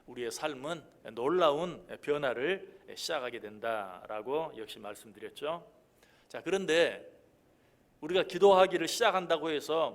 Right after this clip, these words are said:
무조건 이런 은혜, 이런 축복, 이런 응답을 받게 되는가? 그렇지 않을 수도, 어, 있다라고 했어요.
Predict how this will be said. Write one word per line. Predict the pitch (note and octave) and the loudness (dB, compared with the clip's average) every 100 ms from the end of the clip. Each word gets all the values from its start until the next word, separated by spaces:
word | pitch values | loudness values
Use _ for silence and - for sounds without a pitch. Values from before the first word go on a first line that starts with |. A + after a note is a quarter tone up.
| C3 | -6
무조건 | C#3+ A3+ A3+ G3 A2+ - - _ _ _ _ _ _ _ _ _ | 4 4 6 2 2 -6 -20 _ _ _ _ _ _ _ _ _
이런 | D3 F3 D#3 B2 - | -2 0 0 -4 -10
은혜, | D3 D3+ C3+ G2+ | -6 -2 -4 -4
이런 | B2+ D3 C3+ | -6 -6 -6
축복, | - - D#3 A2+ - - | -12 -6 -4 -4 -6 -12
이런 | D3 C#3+ | -6 -4
응답을 | C3 D3 D#3 B2+ D3+ C#3 F#2+ - - _ _ | -4 0 0 2 0 0 -4 -10 -20 _ _
받게 | - A#2 D3+ | -18 -8 -6
되는가? | B2 C3 C3 A#2 F#2 - - _ _ - | -6 -10 -4 -4 -4 -12 -20 _ _ -2
그렇지 | G3 A3+ - | 0 0 0
않을 | A2 C3 F3 | -2 -2 -4
수도, | - E3 C#3+ F3 G3 - - | -8 -4 0 0 0 -6 -18
어, | - G2+ | -14 -14
있다라고 | A#2+ - C#3 A2 F#2 - A2 A2+ C3 | -12 0 0 0 -4 -10 -8 -6 -6
했어요. | G2 - | -8 -14